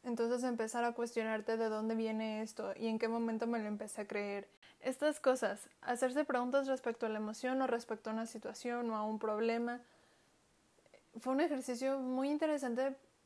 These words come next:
de observación de una emoción sin tener que reaccionar a ella, simplemente observarla y cuestionarla por lo que es, de alguna forma como estando ajena a ella.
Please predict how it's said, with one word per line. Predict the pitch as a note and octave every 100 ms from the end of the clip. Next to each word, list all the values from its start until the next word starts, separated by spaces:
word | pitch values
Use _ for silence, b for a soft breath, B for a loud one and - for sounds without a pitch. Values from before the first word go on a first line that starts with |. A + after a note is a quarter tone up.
| _ _
de | - A#3 B3+ B3 A3+
observación | A#3 G#3+ - A3+ G#3+ G3+ - G#3+ A3 D4+ F4+ - _ _ _ b b b _ _
de | A#3 A3+
una | A#3 A#3+ C4+ C#4
emoción | B3+ G#3+ - A3 A3+ A#3+ B B B B
sin | - C4
tener | A#3 A3 A3 A3 A3+
que | - A#3 A#3 A3+ A3+ A3+ - -
reaccionar | A3+ G#3+ G#3+ A#3 G#3+ G#3+
a | A3 A3
ella, | A3 G3+ G3 -
simplemente | - A#3+ B3+ C4+ C4 D4+
observarla | D4+ B3 A#3 G#3+ A3+ D#4 D#4
y | A#3
cuestionarla | A#3 A3 A3 G3+ G3+ G#3+ A#3+ A#3+
por | B3+
lo | B3 A3
que | G3+ G3 G3+
es, | G3+ - -
de | A#3+
alguna | A#3 A#3 C#4
forma | D4+ D4 D#4+
como | D#4+ D#4
estando | A#3+ A3+ A3 G#3+
ajena | C4 C4 B3+ B3 C4
a | A#3
ella. | G#3 F#3+